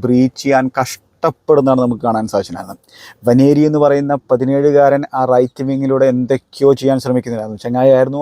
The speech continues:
ആഴ്സണലിൻ്റെ ഇന്നലത്തെ മത്സരത്തിലെ ബെസ്റ്റ് പ്ലെയർ. ശരിയാണ്, മത്സരത്തിൽ പിന്നീട് ഇമ്പാക്റ്റ് ഉണ്ടാക്കിയത് ബെഞ്ചിൽ നിന്ന് വന്നിട്ടുള്ള മെറീനോ ആണ്.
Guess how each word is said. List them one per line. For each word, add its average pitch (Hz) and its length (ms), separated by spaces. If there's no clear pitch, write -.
ആഴ്സണലിൻ്റെ 127 420
ഇന്നലത്തെ 131 400
മത്സരത്തിലെ 127 540
ബെസ്റ്റ് 135 340
പ്ലെയർ. 113 220
ശരിയാണ്, 131 340
മത്സരത്തിൽ 135 460
പിന്നീട് 165 440
ഇമ്പാക്റ്റ് 156 420
ഉണ്ടാക്കിയത് 147 460
ബെഞ്ചിൽ 139 380
നിന്ന് 151 180
വന്നിട്ടുള്ള 135 380
മെറീനോ 143 400
ആണ്. 101 120